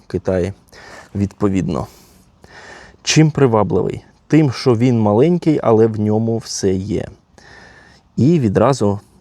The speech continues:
найцікавіше, як на мене, це колір.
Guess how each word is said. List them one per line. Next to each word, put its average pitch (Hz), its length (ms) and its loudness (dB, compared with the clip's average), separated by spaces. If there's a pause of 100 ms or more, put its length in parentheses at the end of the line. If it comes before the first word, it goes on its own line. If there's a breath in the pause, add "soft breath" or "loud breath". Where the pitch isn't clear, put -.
(220)
найцікавіше, 98 1000 0
як 95 220 -8
на 107 60 -2
мене, 110 340 -2
це - 220 -10
колір. 98 440 -2